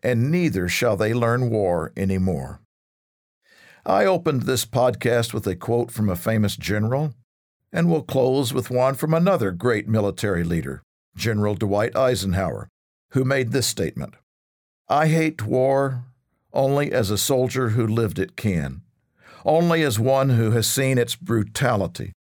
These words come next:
its stupidity. Every gun that is made, every warship launched, every rocket fired, signifies, in the final sense, a theft from those who hunger and are not fed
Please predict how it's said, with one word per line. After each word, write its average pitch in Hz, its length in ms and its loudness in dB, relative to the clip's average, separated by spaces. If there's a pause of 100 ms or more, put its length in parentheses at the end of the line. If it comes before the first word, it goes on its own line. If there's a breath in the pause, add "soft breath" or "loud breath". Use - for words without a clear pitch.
(120)
its - 200 -2
stupidity. - 1200 -4 (840 soft breath)
Every 147 340 0
gun 143 420 0
that 143 180 2
is 127 180 0
made, 104 440 0 (180)
every 117 260 0
warship 135 640 0
launched, 101 500 -2 (240 loud breath)
every 131 300 2
rocket 127 460 2
fired, 82 500 -2 (340)
signifies, 98 1080 0
in 104 160 0
the 98 100 0
final 104 440 0
sense, 120 600 -2 (380 soft breath)
a 113 100 0
theft 107 680 -2 (300)
from 110 240 0
those 113 360 2
who 120 160 0
hunger 127 600 0 (300 loud breath)
and 92 180 0
are 92 140 0
not 113 260 0
fed 95 460 -2